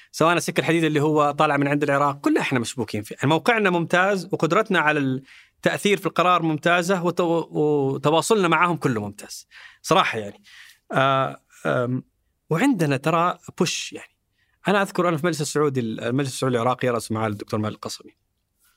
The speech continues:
كنا ن-، يعني ندفع بزيادة حجم الصادرات. كنت أرجع فخور زدنا عشرين في المية. فأرجع أقول لمعالي الدكتور: "معاليك أبشرك ارتفعت الصادرات، آه، عشرين في المية". قال: "لا، طيح من كرسي وش، لا تجيني، ما، ما أبغاك."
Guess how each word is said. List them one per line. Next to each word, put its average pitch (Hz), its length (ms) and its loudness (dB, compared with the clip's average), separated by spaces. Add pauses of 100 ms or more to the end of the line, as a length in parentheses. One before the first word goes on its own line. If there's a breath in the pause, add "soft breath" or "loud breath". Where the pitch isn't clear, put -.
(200)
كنا - 220 -8
ن-، 208 140 -2
يعني 175 260 0
ندفع 185 520 0
بزيادة 147 400 0
حجم 113 220 -4
الصادرات. - 540 -14 (500 soft breath)
كنت 226 220 -2
أرجع 170 300 2
فخور 165 560 0
زدنا 139 340 -2
عشرين 127 300 0
في - 100 -8
المية. 104 340 -2 (380 loud breath)
فأرجع 190 420 2
أقول 175 140 0
لمعالي 156 200 2
الدكتور: 147 600 -2
"معاليك 165 480 0
أبشرك 175 480 -2
ارتفعت 170 460 -2
الصادرات، 175 640 -2
آه، 175 240 0
عشرين 185 320 0
في 170 80 -6
المية". 175 460 0 (800 soft breath)
قال: 254 140 0
"لا، 226 180 2
طيح 175 280 -2
من 143 80 0
كرسي - 320 -4
وش، - 180 -6
لا - 80 2
تجيني، 143 300 -4
ما، 104 320 -10 (220)
ما 233 320 4
أبغاك." 135 300 -2